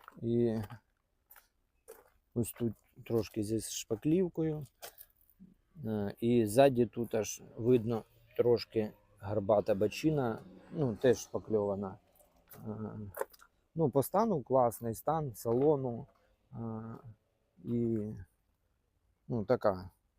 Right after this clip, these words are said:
збережена автівочка. Шість чотириста цінник. Kia Sportage. Ось такою штучкою. Тинь-тинь-тинь-тинь. <laughs> Так, що ми маємо?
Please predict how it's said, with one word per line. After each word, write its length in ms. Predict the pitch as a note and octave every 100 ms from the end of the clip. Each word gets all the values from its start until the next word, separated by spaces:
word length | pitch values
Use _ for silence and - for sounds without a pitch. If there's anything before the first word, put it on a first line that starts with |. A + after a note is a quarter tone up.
| _ _ _ _ _ _ _
збережена 640 | G#2+ B2+ F3 A2 F#2+ G2 G2
автівочка. 680 | F2+ - F#2+ F#2 - A#2 G2 _ _ _ _
Шість 280 | - D3+ -
чотириста 520 | - B2 B2+ A2+ -
цінник. 520 | F#2+ - A2 A#2 A#2+ _ _ _ _ _ _ _ _ _
Kia 520 | C#3+ D3+ D#3 C3 -
Sportage. 840 | C3 A#2+ - B2 A2+ C3 D3 - - _ _ _ _ _ _ _ _ _ _ _ _ _ _ _ _ - _ _ _ _ _ _
Ось 220 | C#3 A#2 -
такою 340 | G#2+ - A2
штучкою. 720 | - - - - - C#3+ D#3+ - _ _ _ _ _ _ _ _ _ _ _ -
Тинь-тинь-тинь-тинь. 1040 | G#3 G3 - C3 C#3 F#3+ F3+ - B2+ C3+ _ _ - -
<laughs> 80 | - - - - -
Так, 500 | D3 A2+ - - - _
що 180 | - G3
ми 100 | G#3+
маємо? 580 | F3 B2+ G2 - -